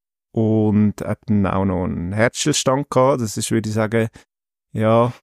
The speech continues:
äh, etwa der schlimmste Moment in meinem Leben gewesen, äh, sein Kind sieht, äh, wie es wiederbelebt wird. Und, äh, aber auch dort, nach zwei Stunden, ist er wieder, äh, also intubiert natürlich,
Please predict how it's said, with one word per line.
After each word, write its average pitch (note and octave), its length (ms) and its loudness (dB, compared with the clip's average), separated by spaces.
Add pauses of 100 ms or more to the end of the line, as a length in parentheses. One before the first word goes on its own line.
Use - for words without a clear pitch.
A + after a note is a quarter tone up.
(220)
äh, A2+ 540 -4
etwa - 220 -4
der A2+ 140 -2
schlimmste A#2 420 2
Moment A#2+ 440 2
in B2 60 -2 (120)
meinem A#2+ 100 4
Leben C3 200 0
gewesen, A#2 640 2
äh, A2 520 -4
sein A#2+ 180 -4
Kind A#2 380 0
sieht, - 440 0
äh, - 260 -6
wie A2+ 40 -8
es A2+ 120 -10
wiederbelebt A#2 580 -2
wird. A#2 380 -2
Und, G#2 320 -2 (640)
äh, G#2+ 340 2
aber B2 280 2
auch A#2 60 2
dort, B2 280 0
nach A#2 220 0
zwei A2+ 260 0
Stunden, B2 480 2
ist A2+ 200 -4
er A2 260 0
wieder, A#2 340 -4
äh, A2+ 640 -4 (520)
also G2+ 140 -6
intubiert A2 480 2
natürlich, C3+ 460 2